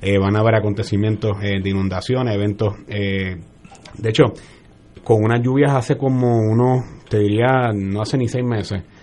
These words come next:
eh, unas lluvias bastante fuertes que hubo en este año,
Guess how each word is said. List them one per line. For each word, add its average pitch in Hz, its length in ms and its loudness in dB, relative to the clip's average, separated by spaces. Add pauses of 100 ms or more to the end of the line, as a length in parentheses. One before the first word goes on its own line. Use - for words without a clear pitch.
(300)
eh, 98 120 2
unas 104 240 2
lluvias 127 200 2
bastante 123 320 0
fuertes 120 260 -2
que - 100 -6
hubo 120 400 6
en 107 120 2
este 113 180 0
año, 123 380 2